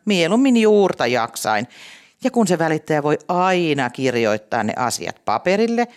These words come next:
ja antaa ne osapuolille, ei tarvitse olla akuankkaleimoja eikä muita, kun käydään vaan läpi, että hei, tämmöisiä, tämmöisiä asioita on nyt kerrottu ja nämä tarkoittaa teidän kannalta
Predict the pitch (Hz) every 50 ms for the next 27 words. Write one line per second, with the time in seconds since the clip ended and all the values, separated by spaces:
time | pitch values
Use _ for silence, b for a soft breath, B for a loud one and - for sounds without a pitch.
0 | B B - 202 175 165 185 175 170 160 180 175 165 156 - - 107 117 - 131
1 | 123 117 - 127 123 123 123 127 123 127 120 - 104 127 123 - 156 180 196 175
2 | 165 156 147 139 107 120 127 - 151 135 123 - - 135 127 123 123 123 123 117
3 | 110 113 113 117 107 117 120 120 - 131 B B B B B B B B - -
4 | - 339 320 302 277 254 254 254 254 240 240 - 196 196 - - 277 202 160 B
5 | B B B B - - 392 381 359 302 - - 202 - - 214 190 185 175 175
6 | 175 170 180 170 - 156 147 139 143 - - - 302 311 302 285 277 - 277 277
7 | 330 311 269 - 220 202 185 - 151 - - - 139 - - 160 139 117 110 110
8 | 139 123 113 - - -